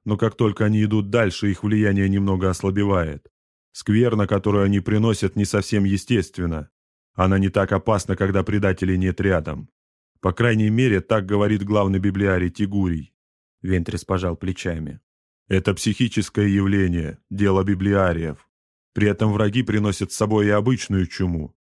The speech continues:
Дедаласу потребуются годы, чтобы восстановиться». «Мартарион не разрушил этот мир?» «Нет, повелитель.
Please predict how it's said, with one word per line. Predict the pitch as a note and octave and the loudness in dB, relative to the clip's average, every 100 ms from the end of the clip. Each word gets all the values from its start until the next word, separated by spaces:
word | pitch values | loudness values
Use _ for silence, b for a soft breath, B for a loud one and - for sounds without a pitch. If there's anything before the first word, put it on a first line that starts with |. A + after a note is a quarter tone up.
| _ _ | _ _
Дедаласу | - G2+ G2+ G#2 F#2+ - G2+ | -2 0 2 2 2 -2 -4
потребуются | G2+ G2+ G2+ G2 - G2+ | -2 0 0 0 -2 -4
годы, | G2+ A2+ G2+ | 0 0 -2
чтобы | - G2 F#2+ | -2 -2 0
восстановиться». | F#2 - F#2+ F#2 F2 D#2 - D2 _ _ _ _ _ _ _ _ _ | -2 -2 -2 -2 -4 -8 -14 -16 _ _ _ _ _ _ _ _ _
«Мартарион | - F#2+ - G2 G#2 G2 | 0 0 0 0 2 2
не | G2 | 2
разрушил | G2+ G2 A#2 C3+ A2+ G2+ | 2 2 0 0 0 0
этот | F#2 - | 0 -4
мир?» | F#2+ E2+ - _ _ _ _ _ _ _ _ _ - | -2 -4 -6 _ _ _ _ _ _ _ _ _ 0
«Нет, | G#2+ A2 | 2 2
повелитель. | - G2 F#2 F2+ D#2+ D2 - | 0 0 2 0 -2 -12 -16